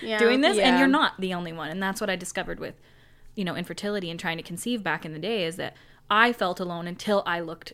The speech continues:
Speaker 2: and saw that other people were sharing their stories. And if they weren't, I would not have known what to do. I would have had zero inclination of what direction to go into. Still don't have a kid, but
Speaker 1: Mm-hmm.
Speaker 2: at least I know now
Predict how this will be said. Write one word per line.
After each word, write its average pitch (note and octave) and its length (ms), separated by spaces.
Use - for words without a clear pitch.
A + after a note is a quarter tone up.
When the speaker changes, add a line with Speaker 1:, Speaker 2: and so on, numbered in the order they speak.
Speaker 2:
and F3+ 160
saw E3+ 260
that E3 180
other F3+ 160
people F3 240
were D#3+ 100
sharing D#3+ 240
their D#3+ 100
stories. E3 280
And D#3+ 120
if A3+ 220
they A3 160
weren't, G3 380
I G3+ 80
would F#3 180
not F#3 340
have F#3 200
known E3 220
what E3 140
to F3+ 100
do. F3 280
I G3+ 120
would G3 120
have F#3+ 100
had F3 180
zero F#3+ 520
inclination F3+ 520
of F3 80
what F3 280
direction F3+ 400
to F3 80
go F3 180
into. F3 380
Still - 280
don't F3 140
have D#3 120
a - 60
kid, G#3+ 400
but G#3 360
Speaker 1:
Mm-hmm. G3+ 80
Speaker 2:
at - 160
least D#4 240
I A3+ 120
know G3 280
now E3+ 320